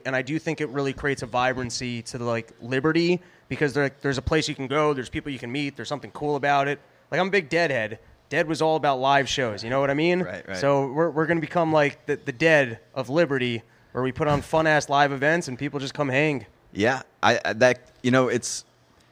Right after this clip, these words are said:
Speaker 2: there's so little of that going on right now that, you know, everybody's watching shit on their computer, Zoom meetings, uh, you know, everything's for work, and they're getting together with their family over Zoom. Like, that's how they're doing Thanksgiving and shit. So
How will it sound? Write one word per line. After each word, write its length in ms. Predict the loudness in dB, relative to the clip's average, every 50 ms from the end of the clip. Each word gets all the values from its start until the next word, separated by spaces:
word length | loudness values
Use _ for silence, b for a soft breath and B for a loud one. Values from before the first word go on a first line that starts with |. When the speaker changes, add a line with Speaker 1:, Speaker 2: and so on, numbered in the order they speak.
| _ _ _
Speaker 2:
there's 220 | -2 0 0 0
so 240 | 0 2 4 6 6
little 400 | 6 6 6 6 6 8 8 6
of 120 | 6 6 6
that 260 | 6 6 6 4 0
going 280 | 0 0 0 0 -2
on 220 | -2 0 0 0 2
right 180 | 0 0 0
now 280 | 0 0 0 0 -2 0
that, 320 | 0 0 2 0 0 -2 -6 _ _ -4
you 60 | -4
know, 80 | -2 0
everybody's 520 | 0 0 0 0 2 2 2 0 0 -4 -8
watching 500 | -4 0 2 4 4 2 0 -2 -4 -4
shit 240 | -4 -2 -2 -2
on 120 | -2 -2 -2
their 120 | -4 -4
computer, 520 | -6 -6 -4 2 4 4 4 4 2 0 -2
Zoom 340 | -2 0 2 2 2 2
meetings, 580 | 2 2 2 0 0 -2 -4 -6 -8 -8 -8 -6
uh, 520 | -4 -4 -2 -2 -2 -2 -2 -4 -4 -6 -8 -10 -12
you 100 | -10 -8
know, 160 | -8 -10 -10 -12 -8 -6
everything's 360 | -4 -4 -4 -4 -6 -6 -6
for 100 | -8 -6
work, 380 | -2 2 2 4 2 2 0 -2
and 240 | -6 -6 -6 -8 -12 B B B B -4
they're 100 | -4 -2
getting 220 | -2 -4 -4 -4
together 260 | -2 0 0 2 2
with 160 | 0 0 -2
their 140 | -2 -4 -6
family 560 | -6 -8 -6 -4 -4 -2 -2 0 2 4 6
over 260 | 6 6 6 6 4 4
Zoom. 320 | 4 2 2 2 2 0
Like, 160 | 0 -2 -2
that's 200 | -2 -2 -2 -2
how 120 | -4 -4 -4
they're 100 | -4 -4
doing 240 | -2 -2 -2 -2
Thanksgiving 680 | -2 -2 -4 -4 -4 -4 -6 -4 -4 -2 -2 -2 -2 -2
and 100 | -2 -4
shit. 320 | -4 -2 -2 -2 -2 -2 -4
So 360 | -4 -2 -2 0 -2 -2